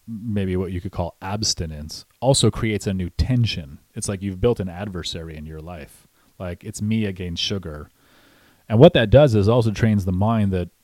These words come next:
when you're in a place feeling vulnerable or stressed or anxious, you'll look to the sugar as a reward for, or some reconciliation of that stressor, um, maybe even more intensely than you did before, because you're kind of in this,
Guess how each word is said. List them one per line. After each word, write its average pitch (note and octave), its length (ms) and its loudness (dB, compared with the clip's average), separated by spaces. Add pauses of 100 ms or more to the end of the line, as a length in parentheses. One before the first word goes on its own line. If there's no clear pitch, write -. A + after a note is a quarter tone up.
(340)
when G2 200 0
you're G2 140 4
in C3+ 100 6
a C3+ 80 4
place F#2 300 -2
feeling F2+ 280 -4
vulnerable D#2+ 680 -8
or D#2 120 -10
stressed E2+ 460 -10
or D#2 100 -10
anxious, D#2+ 640 -10 (460)
you'll A2 240 6
look B2 240 6
to A2 100 2
the G2 80 0
sugar A2+ 340 -2
as F#2 160 -4
a F#2+ 80 -2
reward F2 760 6 (540)
for, G2 760 -2
or G2 140 -4
some A2 200 0
reconciliation G2 880 -4
of D#2 80 -14
that D#2 200 -12
stressor, - 580 -10 (420)
um, F#2 320 -6
maybe A2 220 -2
even G2 200 -2
more F#2+ 200 0
intensely F#2+ 500 -6
than E2+ 160 -10
you E2 80 -10
did E2 220 -12
before, - 520 -12 (380)
because G2 300 -6
you're F#2+ 80 -6
kind G2 220 -6
of F2+ 100 -6
in F2 100 -8
this, - 400 -10